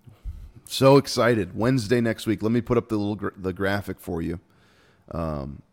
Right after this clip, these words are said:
actually, let me do this. Just stay tuned with me. Um, next week we have our, uh, I have a brand new show, um, coming out.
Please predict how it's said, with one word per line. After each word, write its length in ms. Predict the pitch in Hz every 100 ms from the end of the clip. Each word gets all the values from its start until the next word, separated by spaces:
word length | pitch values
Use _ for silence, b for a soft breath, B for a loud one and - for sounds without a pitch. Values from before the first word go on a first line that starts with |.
| _ _
actually, 380 | 90 107 - 101
let 120 | 98
me 80 | 104
do 160 | 95 98
this. 420 | 92 80 - - _
Just 160 | 90 87
stay 200 | - 101
tuned 300 | - 104 90
with 180 | 90 -
me. 160 | 85 90 _ b b b b b
Um, 380 | 87 82 78 92
next 320 | 120 - -
week 240 | 127 117
we 120 | 113
have 180 | 107 92
our, 180 | 92 90 -
uh, 100 | 87
I 120 | 98
have 160 | 107 87
a 40 |
brand 460 | 80 98 110 123 127
new 180 | 120
show, 460 | 120 - 104 80 82 - - b b b b b -
um, 360 | 82 85 76 69
coming 320 | - 110 120
out. 280 | 110 95 92